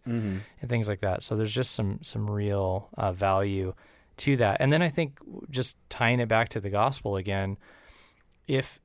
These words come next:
Speaker 2: if we are people who aren't afraid to look at our sin because we,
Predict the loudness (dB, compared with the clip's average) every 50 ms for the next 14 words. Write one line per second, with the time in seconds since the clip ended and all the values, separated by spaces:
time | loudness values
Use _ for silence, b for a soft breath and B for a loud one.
0 | _ -2 -2 -2 0 0 2 4 6 6 6 4 2 0 -4 -2 0 0 0 0
1 | 0 0 0 2 2 2 2 0 0 0 -2 -2 0 -2 -4 -4 -2 -2 -2 -2
2 | -2 -2 -2 -4 -4 -4 -4 -4 -4 -6 -6 -8 -8 -6 -6 -6 -6 -6 -6 -6
3 | -4 -4 -4 -4 -6